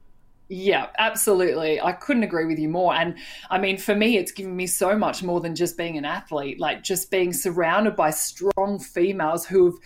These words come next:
shown me how to do it, shown me I can do anything, and really instilled this belief in me because we've, we've had this incredible amount of people around us, and the,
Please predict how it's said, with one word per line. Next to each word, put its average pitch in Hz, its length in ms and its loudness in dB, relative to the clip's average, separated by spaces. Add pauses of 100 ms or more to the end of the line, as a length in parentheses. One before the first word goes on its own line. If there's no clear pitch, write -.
(320)
shown 254 420 4
me 240 200 6
how 254 180 2
to 185 100 4
do 170 240 -4
it, - 100 -2
shown 262 300 4
me 226 160 0
I 254 120 -4
can 262 180 2
do 180 200 2
anything, 170 460 -6
and 175 140 -6
really 220 260 -2
instilled 185 440 -2
this 175 140 -2
belief 156 460 -4
in 175 140 -2
me 143 160 -4
because 160 340 -2
we've, 185 180 -2 (440)
we've 208 160 2
had 196 260 0
this 196 340 0 (200)
incredible 208 580 2
amount 170 260 0
of 165 100 -10
people 220 360 0
around 175 380 2
us, 151 240 0
and 196 180 -2
the, 185 140 -6